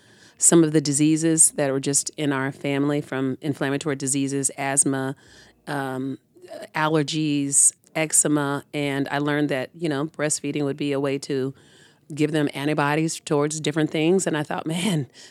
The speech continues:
this, this having, being able to control the food or control what you put in your bodies, man, it really has a way of nurturing life and how well it is nurtured." And so I was interested in that, not only for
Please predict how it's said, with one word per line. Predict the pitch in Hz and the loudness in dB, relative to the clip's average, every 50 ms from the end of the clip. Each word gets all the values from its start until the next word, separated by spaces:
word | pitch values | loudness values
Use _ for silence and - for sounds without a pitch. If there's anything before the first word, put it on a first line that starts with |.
| _ | _
this, | - 233 254 - - - | -4 -2 -2 -2 -4 -2
this | 170 196 247 247 - | 0 0 0 0 0
having, | - 240 247 240 240 220 196 190 _ _ _ _ - - - - _ - 160 | 0 0 2 4 4 2 2 0 _ _ _ _ -20 -20 -20 -16 _ -10 0
being | 165 202 240 269 285 285 269 | 2 4 4 6 4 4 2
able | - 202 202 202 185 196 190 180 | 2 2 2 4 2 2 0 0
to | - - - 175 170 160 156 156 151 151 160 - _ | -2 -2 0 0 2 2 2 0 0 -2 -6 -10 _
control | - 165 156 - - - 180 185 | 0 0 0 0 2 2 0 2
the | 185 175 | 0 -2
food | 165 - - 170 156 143 143 139 160 196 _ _ _ _ _ _ - _ _ _ _ | -6 -4 -2 0 0 2 2 0 -2 -4 _ _ _ _ _ _ -20 _ _ _ _
or | 175 175 160 160 156 151 151 | 2 4 4 4 4 4 2
control | 147 - 165 - - - 208 208 | 0 0 -2 -2 2 2 2 2
what | 226 - | 2 2
you | 180 170 | 0 0
put | - - 185 175 | 0 0 0 2
in | 160 | 2
your | 156 139 135 | 0 0 0
bodies, | 139 139 151 160 160 151 135 131 127 - - _ _ _ | -2 -2 -2 0 0 0 -2 0 -2 -4 -6 _ _ _
man, | - 147 151 180 196 185 165 143 135 - | -8 -4 -2 0 0 0 0 0 -2 -2
it | - 165 156 | -2 -2 -2
really | 165 156 156 156 156 165 160 | -2 0 0 2 2 0 0
has | 147 165 143 139 147 | 0 -2 -2 -2 -2
a | 160 | -2
way | 143 147 143 143 | 0 0 0 0
of | 143 143 | 0 0
nurturing | 160 131 143 147 156 - - 175 160 143 139 | 0 0 0 0 -2 -2 -4 -2 -2 0 0
life | 131 127 139 208 214 131 123 - - _ _ _ _ _ _ _ - | 0 0 0 0 0 -4 -4 -10 -20 _ _ _ _ _ _ _ -4
and | 151 143 | -4 0
how | 139 151 147 | 2 2 2
well | 143 147 147 147 | 4 4 4 4
it | 147 143 | 4 2
is | 151 160 160 - | 2 2 2 0
nurtured." | 143 135 127 - - 143 127 | -2 -2 -2 -4 -4 -4 -2
And | 135 127 | -2 -2
so | - - 139 135 | 0 0 0 0
I | |
was | 147 156 143 139 - _ | 0 0 -2 -2 -4 _
interested | - 180 170 - 185 - - 151 151 | -2 -2 -2 0 0 0 0 0 0
in | 147 | 0
that, | 147 147 139 139 | 0 -2 -2 -2
not | 147 151 151 - | -2 -2 -2 0
only | 160 156 151 156 | 0 0 0 0
for | 156 156 151 143 139 135 | -2 -2 -2 -2 -2 -2